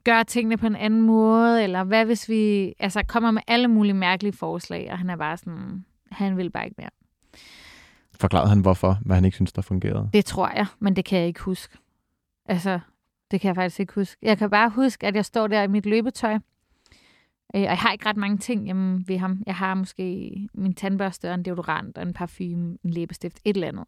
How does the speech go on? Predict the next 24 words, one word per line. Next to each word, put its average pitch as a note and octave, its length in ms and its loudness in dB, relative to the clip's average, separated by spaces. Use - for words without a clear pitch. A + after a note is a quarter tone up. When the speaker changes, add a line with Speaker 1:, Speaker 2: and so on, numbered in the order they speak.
Speaker 1:
Altså, F#3+ 200 -6
jeg G3 80 -4
har G3+ 120 -2
ikke F3+ 160 -8
ret F#3 80 -2
meget. E3+ 280 -4
Og - 140 -6
det A#3 200 0
he-, A3 100 -2
det, A3+ 180 -2
det A#3+ 120 2
hele A#3+ 260 0
kan A3+ 140 -2
i - 20 0
hvert G3+ 160 0
fald G#3 120 -4
være G3 380 0
i G#3 60 -2
sådan F#3+ 320 -6
en G3 160 0
lille A3+ 300 0
bitte G3+ 440 -2
Matas G3 640 -4
plastikpose. F3+ 840 -10